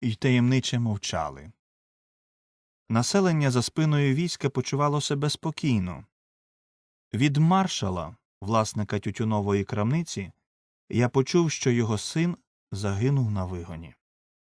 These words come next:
Військова влада звеліла населенню з околиці Горсела замкнути й залишити свої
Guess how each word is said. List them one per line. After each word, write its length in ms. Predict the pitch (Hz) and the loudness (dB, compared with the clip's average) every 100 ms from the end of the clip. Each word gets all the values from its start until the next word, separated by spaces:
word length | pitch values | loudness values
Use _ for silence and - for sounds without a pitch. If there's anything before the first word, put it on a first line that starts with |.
| _ _ _ - | _ _ _ -4
Військова 600 | 104 117 - - 131 120 | 2 2 2 2 4 4
влада 600 | 113 131 170 127 92 95 - _ _ _ - | 4 2 2 2 0 -2 -12 _ _ _ -8
звеліла 520 | 98 117 131 131 127 | -2 2 4 4 4
населенню 640 | 123 117 131 113 107 107 | 2 0 0 2 2 2
з 120 | 101 | 0
околиці 540 | 107 - 107 101 - 104 | -2 0 0 0 0 -2
Горсела 640 | 101 170 160 - 120 104 - _ _ _ _ - | -2 -2 -4 -4 -2 -2 -6 _ _ _ _ -12
замкнути 680 | 98 107 107 113 143 165 156 | -2 0 2 2 0 2 0
й 40 | |
залишити 600 | 131 107 101 - 123 123 120 | 0 2 0 2 0 0 -2
свої 580 | - 101 98 101 104 | -2 0 0 0 -2